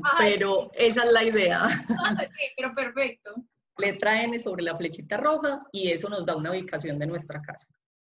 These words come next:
Speaker 2: Vamos a empezar entonces, la ponemos en la mitad de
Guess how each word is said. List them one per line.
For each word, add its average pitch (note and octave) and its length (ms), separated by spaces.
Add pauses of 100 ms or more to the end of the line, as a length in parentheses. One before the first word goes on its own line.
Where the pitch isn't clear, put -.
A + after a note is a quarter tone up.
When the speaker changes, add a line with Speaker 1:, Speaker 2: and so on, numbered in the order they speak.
(600)
Speaker 2:
Vamos F#3+ 280
a B3 40
empezar A#3+ 420
entonces, A3 760
la E3 160
ponemos D3 440
en E3 160
la D3+ 120
mitad D3 420 (140)
de F3+ 680